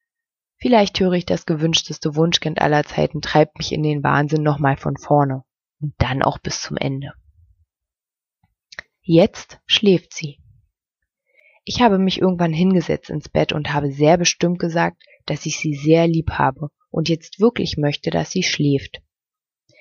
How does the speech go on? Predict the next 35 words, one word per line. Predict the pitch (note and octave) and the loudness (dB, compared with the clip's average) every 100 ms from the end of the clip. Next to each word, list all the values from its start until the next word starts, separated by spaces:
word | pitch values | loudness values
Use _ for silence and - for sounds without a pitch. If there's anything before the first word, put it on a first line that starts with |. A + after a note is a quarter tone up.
| - - - | -20 -14 -8
Ich | E3+ | 0
müsse | F3+ F#3+ - | 0 2 2
ansonsten | - E3 E3 F3 - F#3 | 2 4 4 2 -2 -4
kurz | F3+ - G#3+ - | -2 2 2 2
mal | F3 E3 | 0 0
aufstehen, | - A3+ - - D3 D3 - _ _ | 0 -2 -4 -4 -6 -8 -12 _ _
mir | - | -8
ein | C3+ C#3 | -6 -4
Wasser | C#3+ - F3 | -2 2 2
holen | D#3+ D#3+ D#3+ - - - | 2 2 0 -8 -10 -2
und | F#3+ | 2
am | G3 F3+ | 2 2
Fenster | F#3 F#3+ - - | 2 0 2 0
ein | E3 D#3+ | 2 0
paar | - D#3+ - | 0 0 -2
Züge | - - A3 G3 | -4 -2 0 0
frische | - F3 - | -4 -6 -2
Luft | F3+ G#3 - | -2 -2 -2
schnappen, | - D3+ - C#3+ C#3+ _ _ _ | -4 -4 -8 -8 -12 _ _ _
weil | D3+ | -14
es | - | -6
mir | D3 | -4
gerade | C#3 C#3 C#3 C#3+ | -2 0 0 0
zunehmend | - - G#3+ A3+ G3+ F3+ F3 E3+ | -6 -8 -2 2 2 2 2 2
schwerfällt, | - - D#3+ - D#3+ - - | 0 2 0 0 -4 -4 0
weiter | C3+ C#3 D3 | 0 2 0
neben | D3 D3 D3 | 0 -2 -4
ihr | - | -8
zu | - D3 | -8 -8
liegen, | D3 D3 D3 _ - _ | -6 -6 -8 _ -20 _
während | E3 D#3+ E3+ D#3 | 0 2 0 -2
sie | E3+ | -6
so | D3+ D#3 F#3+ | -4 0 2
laut | G3 - F3 F3 | 2 2 0 0
schreit. | - - C#3+ - | -2 0 -4 -6